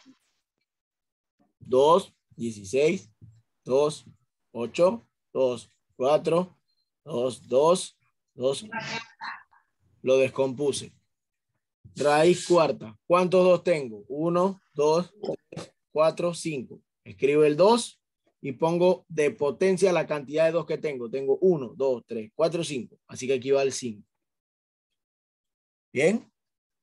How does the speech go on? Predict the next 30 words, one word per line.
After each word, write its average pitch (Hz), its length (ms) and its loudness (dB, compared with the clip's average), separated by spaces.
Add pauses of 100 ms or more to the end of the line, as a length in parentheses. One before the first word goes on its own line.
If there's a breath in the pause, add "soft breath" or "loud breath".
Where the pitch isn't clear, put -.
(600)
Dos 165 260 6
elevado 156 340 2
a 160 40 4
la 151 140 0
quinta 160 340 0
me 147 120 -8
da 139 160 -6
treinta 131 360 -6
y 120 80 -2
dos. 113 320 -8 (960)
Después 185 480 2
de 196 140 6
ahí, 190 480 2 (500)
yo 165 220 0
tengo 190 240 0
que 180 260 -4
agarrar 151 600 -6
este 202 340 0
número, 156 560 -4
que 127 140 -8
es 135 60 -2
dos 143 140 0
a 165 60 2
la 165 180 2
quinta, 131 520 -10 (1500)
y 180 160 4
descomponerlo 160 1160 0
de 143 160 -4
una 196 260 0
manera 170 1040 -2